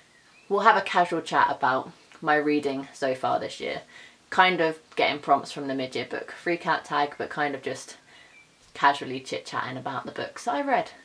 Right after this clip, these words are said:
So let's get started. The first question so far, and one that I do want to actually answer 'cause it's probably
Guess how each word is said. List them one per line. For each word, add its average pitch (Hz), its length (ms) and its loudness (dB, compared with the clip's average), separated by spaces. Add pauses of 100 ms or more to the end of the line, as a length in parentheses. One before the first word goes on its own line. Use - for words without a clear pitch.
So 180 160 -2 (400)
let's 180 260 -2
get - 200 -6
started. - 460 -8 (220)
The 185 80 -14
first 214 300 -2
question 175 640 -2
so 185 240 -2
far, 156 380 2
and 151 120 -4
one 156 160 -2
that - 60 -2
I 147 60 -2
do 156 200 -2
want 135 180 -2
to - 40 -2
actually - 260 -6
answer 135 280 -4
'cause 175 200 -14
it's - 140 -14
probably - 480 -10